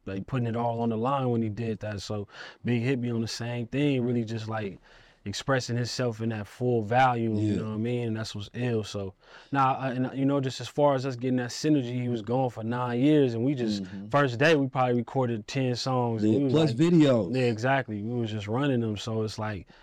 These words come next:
Speaker 1: the more we getting into the pocket, it's just, it's, it's just dialing in.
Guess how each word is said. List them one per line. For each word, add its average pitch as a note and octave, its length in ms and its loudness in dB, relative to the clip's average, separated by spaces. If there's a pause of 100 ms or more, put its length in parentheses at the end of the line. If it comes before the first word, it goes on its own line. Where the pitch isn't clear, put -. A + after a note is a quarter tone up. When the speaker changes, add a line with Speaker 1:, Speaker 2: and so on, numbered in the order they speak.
(160)
Speaker 1:
the F#2+ 80 -8
more A#2 300 4
we A2+ 100 0
getting A2 280 -2
into A2+ 200 -6
the G#2 80 -4
pocket, A#2+ 440 0
it's A#2 120 -4
just, G2+ 280 -8
it's, G#2 220 -8
it's G2+ 200 -10
just G2 220 -8
dialing G#2 440 -2
in. A2 300 -6